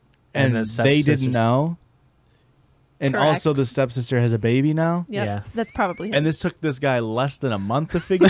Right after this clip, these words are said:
Speaker 1: out?
Speaker 3: <laughs> Yeah.
Speaker 2: I could have killed him. But I kept my composure, and I kept this information to myself and continued to act as normal as I possibly could.
Speaker 1: Why?
Speaker 2: Believe me,
Speaker 3: You'll
Speaker 2: that,
Speaker 3: see.
Speaker 2: that was a very difficult thing to do.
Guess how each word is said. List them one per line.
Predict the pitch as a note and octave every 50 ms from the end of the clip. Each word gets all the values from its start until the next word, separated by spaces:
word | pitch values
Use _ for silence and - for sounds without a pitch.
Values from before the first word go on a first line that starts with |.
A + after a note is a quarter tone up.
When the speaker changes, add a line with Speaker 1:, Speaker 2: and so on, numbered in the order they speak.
| - A4+
Speaker 1:
out? | B4+ - - -
Speaker 3:
<laughs> | D5 D5+ - G4 - - - G4+ -
Yeah. | - - - A4 - F#4+ G4 - - - - - B3 - -
Speaker 2:
I | - -
could | - - B2+
have | A2 - - -
killed | B2+ G#2+ G#2 -
him. | - F2 F2 -
But | - - - - - -
I | E3 D3+
kept | - E3+ E3+ E3+
my | F3+ F3+
composure, | - F3+ F3 D#3+ D3 B2+ B2 A2+ A#2+ B2 C3 C#3 C#3 - - -
and | - A2
I | A2 -
kept | - C3 B2+ -
this | B2+ B2 - B2
information | A#2+ A#2 - A#2 A2+ A2 G#2 - A#2 G#2+
to | - A2+
myself | G#2+ G#2 - - - G#2 G2 F#2+ - - - _ -
and | A2+ -
continued | - C#3 - - D#3+ D3+ D3+ D3+ D3
to | -
act | - C3+ C#3+ C#3 - -
as | B2 A#2+ A2+ A2
normal | A#2+ A#2+ B2 C3 C#3 C#3+ C#3
as | B2+
I | B2+ B2
possibly | - C3 B2+ A#2+ - A2+ A2+ A2+
could. | - - F3+ D#3 G#2+ G2 -
Speaker 1:
Why? | A#2 G#2 G2+ G2+ F#2+ - _ _ - _ - - - - - - - - _
Speaker 2:
Believe | C#3 C#3 C#3 C#3+ C#3+ C#3+
me, | C#3+ C#3
Speaker 3:
You'll | C3+ C3
Speaker 2:
that, | B2+ - G3+
Speaker 3:
see. | - - F#3+ F#3 F#3+
Speaker 2:
that | - C3+ C3 C3+ A#2
was | C3 C3 B2+ B2
a | A2+
very | G#2+ G#2 A#2+ A#2 A#2+ A#2+
difficult | A#2 A#2+ A2+ - B2 - - A2+ -
thing | - G#2+ G#2 G2+
to | G2 F#2
do. | G2+ G2+ G#2 G2+ G2+